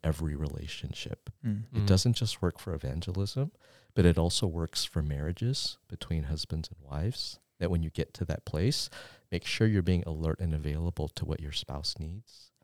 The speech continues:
Speaker 1: You're blessing them. You're listening to them and really hearing what they're saying in, in their heart. And anything that they're carrying, anything that they're saying that you know is not from a place of love from the Lord,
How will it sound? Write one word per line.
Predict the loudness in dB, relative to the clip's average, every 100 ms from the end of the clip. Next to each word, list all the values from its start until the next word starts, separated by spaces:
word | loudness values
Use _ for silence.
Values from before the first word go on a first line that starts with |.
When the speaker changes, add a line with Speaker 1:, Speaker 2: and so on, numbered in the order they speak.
| _ _ _ -8
Speaker 1:
You're | -6
blessing | 2 2 4 4 4
them. | 4 4 4 0 _ _ _ _ _ _ -2
You're | 0
listening | 0 0 2 4 6 6 6 4
to | 2
them | 2 4
and | 2
really | 2 0
hearing | -2 -2 2 4 4 4
what | 0
they're | -2 -4
saying | -2 -2 0 0
in, | 0 -2
in | -4 -8
their | -8
heart. | -6 -2 4 4 2 -14 -20 _ _ 2
And | 2 4
anything | 6 6 6 4 6
that | 6
they're | 6 2 2
carrying, | 2 6 8 6 2 -4 -12 -2
anything | 2 2 2 0 0
that | -2
they're | -2 -4
saying | -2 -2 2 2 2
that | -2 -6
you | -14 -4
know | 2 4 4 2 -4 _ _
is | -6 2
not | 2 4
from | 4 2
a |
place | 2 2 2 2 -2
of | -2 0
love | 4 4 2
from | -2 -2
the | -4
Lord, | -4 4 4 4